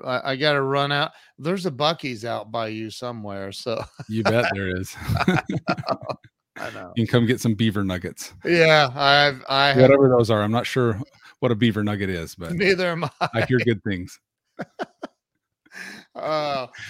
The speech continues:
Speaker 1: well, Eric, thank you so much. I look forward to, uh, maybe having lunch with you one of these days, but,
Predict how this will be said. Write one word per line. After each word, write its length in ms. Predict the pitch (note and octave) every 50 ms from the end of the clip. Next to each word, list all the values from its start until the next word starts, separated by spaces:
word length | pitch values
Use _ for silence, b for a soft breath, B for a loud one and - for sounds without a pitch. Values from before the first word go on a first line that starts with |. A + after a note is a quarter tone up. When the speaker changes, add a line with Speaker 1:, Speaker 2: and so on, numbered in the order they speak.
| B
Speaker 1:
well, 140 | - F3 F#3+
Eric, 400 | G3 G3 G3+ G#3 G#3 G#3 F#3+ E3
thank 400 | - - A3 G#3 G#3+ G#3+ F3+ -
you 100 | F#3 F3 D3+
so 340 | - - G3 F3 E3+ E3+
much. 600 | E3 D#3+ D#3+ D#3+ E3 E3 E3 D3+ - - - - - -
I 140 | D3+ D#3+
look 200 | E3+ F3+ F3+ D#3 -
forward 460 | - F3+ F3+ E3+ E3 D#3+ D#3 C#3+ A#2+
to, 420 | - D#3 D3+ D3 D3 C#3+ C#3+ C#3+ C#3
uh, 220 | C#3 C3+ C3 C3 B2+
maybe 360 | C3+ C#3 C#3 C#3 C3+ C#3 C#3
having 380 | C#3 C#3 C#3 B2+ C3 C3 C3
lunch 300 | C3+ C3+ C3 B2+ - -
with 180 | C3+ B2+ B2 B2+
you 100 | B2+ B2
one 180 | B2+ B2+ B2+ B2
of 60 | A#2+
these 220 | B2 B2 A#2+ A2
days, 460 | G#2+ B2 B2 A#2+ A#2+ A#2+ A#2 A2 -
but, 160 | - A#2 A#2